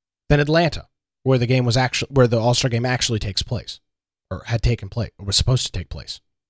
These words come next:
So the woke mob on the left took the All-Star game out of Georgia, which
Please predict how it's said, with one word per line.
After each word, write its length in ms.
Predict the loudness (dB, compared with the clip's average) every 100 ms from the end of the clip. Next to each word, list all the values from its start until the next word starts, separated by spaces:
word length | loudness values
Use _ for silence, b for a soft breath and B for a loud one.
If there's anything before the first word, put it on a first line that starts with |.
| _ _ _ _ _ _ _ _ _ _ _
So 460 | -2 6 8 6 2 _ _ _ _ _
the 120 | -2
woke 340 | 6 6 6
mob 260 | 6 6 6
on 80 | 4
the 80 | 4
left 380 | 2 0 -2 _ _ _ _ _ _ _ _ _ _ _
took 160 | -2 2
the 140 | 6
All-Star 340 | 6 6 2
game 240 | 2 2 2
out 120 | 2
of 100 | 2
Georgia, 380 | 0 -2 -4 -10 _ _ _ _ _ _ _ _ _ _ _ _ _ _ _ _ _ _ _ _
which 360 | -2 0 -2